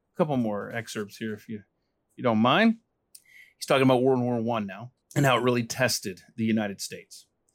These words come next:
He said, "The war brought a great test of our experiment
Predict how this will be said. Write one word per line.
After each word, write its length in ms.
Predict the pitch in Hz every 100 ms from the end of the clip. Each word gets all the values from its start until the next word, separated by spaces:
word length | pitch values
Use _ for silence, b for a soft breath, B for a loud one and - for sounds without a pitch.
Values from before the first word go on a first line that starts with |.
| _ _
He 80 | 127
said, 120 | 151
"The 80 | 131
war 300 | 127 175 190
brought 380 | 147 143 143 -
a 220 | 120 117
great 460 | 117 127 175 - _ _
test 480 | - 143 135 - -
of 160 | 123 120
our 240 | 120 113 -
experiment 800 | 117 - - 160 170 190 202